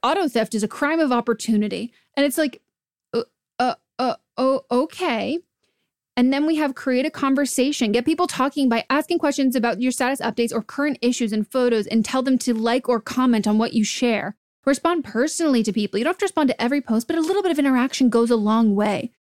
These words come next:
Make your supporters the stars. If someone posts something great on your page, repost it, respond personally, and thank the person by name.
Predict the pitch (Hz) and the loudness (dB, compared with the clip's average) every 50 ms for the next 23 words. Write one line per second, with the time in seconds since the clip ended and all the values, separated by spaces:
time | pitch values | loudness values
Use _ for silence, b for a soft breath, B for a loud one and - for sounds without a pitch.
0 | - - 240 302 349 - 392 381 - - 254 - - - 240 262 269 302 302 - | 2 4 4 4 2 0 -2 -2 0 -2 -4 -4 -2 -2 0 0 0 0 -2 -2
1 | - 240 - - - - 214 202 196 208 - - - 254 - - - _ - 240 | -2 -2 -2 -2 -4 -4 -2 -2 -2 -2 -4 -6 -6 -8 -10 -10 -8 _ 0 0
2 | 247 247 - - 262 277 320 349 330 - 285 277 - 277 254 254 233 202 208 214 | 0 0 0 0 0 0 0 0 0 0 0 0 2 2 2 2 2 2 0 0
3 | 226 226 247 254 240 233 - - 214 220 240 214 - - 254 277 - - - 247 | 0 2 2 2 2 0 0 0 0 2 2 2 0 0 0 0 0 0 0 0
4 | 240 254 - - 208 - - 233 214 - - 247 247 269 285 - - 233 220 220 | 0 0 0 -2 -2 -2 -2 -2 -2 -2 0 0 0 0 0 -2 -2 -2 -2 0
5 | - - 247 247 247 - - 233 220 - - 247 254 262 - - - _ - 233 | 0 0 0 0 0 0 0 -2 -2 0 0 0 0 0 -2 -4 -10 _ -6 -4
6 | 220 214 - 226 214 190 214 214 220 208 202 220 - - - - 240 | -4 -2 0 0 0 0 2 0 0 0 0 -2 -6 -6 -8 -8 -10